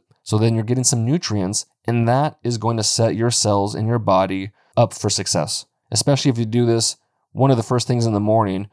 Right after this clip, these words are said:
you're gonna start your body off with the minerals, the energy, the water it needs to really start its day.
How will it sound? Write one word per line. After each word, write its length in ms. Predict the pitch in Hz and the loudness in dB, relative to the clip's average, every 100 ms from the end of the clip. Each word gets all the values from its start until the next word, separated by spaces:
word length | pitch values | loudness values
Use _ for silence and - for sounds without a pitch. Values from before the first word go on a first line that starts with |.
| _ | _
you're 140 | - 110 | -6 -2
gonna 120 | 110 | 0
start 240 | - 120 | 0 0
your 100 | 104 | 0
body 360 | 101 101 107 98 | 2 2 2 0
off 260 | 101 113 | 0 0
with 280 | 104 95 98 - _ - | -2 -2 -4 -12 _ -6
the 120 | 110 | -2
minerals, 640 | 107 107 107 107 110 113 - | 0 2 0 0 -2 -4 -6
the 140 | 110 - | -4 0
energy, 560 | 107 104 101 98 110 - - | 0 0 -2 -4 -6 -8 -2
the 120 | 107 | 0
water 440 | 98 98 107 110 | 2 2 2 2
it 100 | 107 | 0
needs 520 | 98 110 110 98 - - _ _ _ | -2 -2 -2 -2 -6 -12 _ _ _
to 100 | - | -4
really 220 | 104 160 | 0 0
start 240 | 107 104 107 | 0 -2 -2
its 140 | 98 | -2
day. 260 | 110 90 | -2 -4